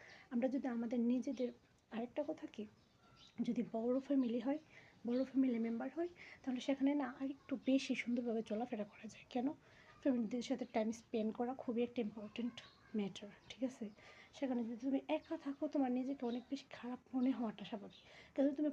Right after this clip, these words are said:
পরিবারের সাথে মিলেমিশে থাকো, পরিবারের সাথে তুমি থাকো, তাহলে দেখবা সেখানে তোমার মনটা অনেক বেশি হালকা লাগবে, ফোন ধরতে ইচ্ছা করবে না। আমি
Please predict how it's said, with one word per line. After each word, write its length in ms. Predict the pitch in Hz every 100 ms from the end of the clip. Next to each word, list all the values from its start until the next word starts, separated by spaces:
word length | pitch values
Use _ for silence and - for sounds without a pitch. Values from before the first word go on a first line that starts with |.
| -
পরিবারের 340 | 254 262 285
সাথে 220 | - 285
মিলেমিশে 380 | 269 254 269 269
থাকো, 220 | 226 220
পরিবারের 480 | 220 240 233 254 294
সাথে 300 | - - - -
তুমি 200 | 269 240
থাকো, 400 | 240 220 - 269 277 - - - -
তাহলে 220 | 233 220
দেখবা 300 | 220 214 214
সেখানে 400 | 262 226 226 226 - - - - - - - - - - - - - - - - -
তোমার 180 | - 233
মনটা 220 | 233 240 -
অনেক 240 | 254 277
বেশি 180 | 277 269
হালকা 280 | 208 202 208
লাগবে, 340 | 196 190 214
ফোন 400 | 214 - 240 247
ধরতে 380 | 233 220 220 254
ইচ্ছা 280 | 233 233 226
করবে 260 | 190 185
না। 140 | 185 185 - - - -
আমি 380 | 220 247 277